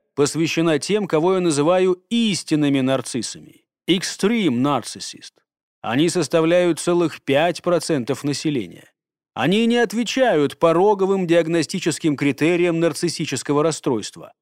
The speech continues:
но при этом обладают важным отличием от обычных нарциссов —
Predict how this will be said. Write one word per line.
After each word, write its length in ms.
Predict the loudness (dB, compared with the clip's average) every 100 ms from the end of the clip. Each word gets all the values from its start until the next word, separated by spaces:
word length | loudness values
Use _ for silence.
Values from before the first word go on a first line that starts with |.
| -4
но 200 | 0 0
при 220 | 2 2
этом 300 | 2 2 0
обладают 540 | 2 2 4 2 2 0
важным 540 | 0 0 0 -4 -2
отличием 720 | -2 -2 -2 -2 -2 -2 0
от 120 | 0
обычных 460 | 0 0 -2 -4 -4
нарциссов — 720 | -4 -4 -4 -6 -8 -16 -20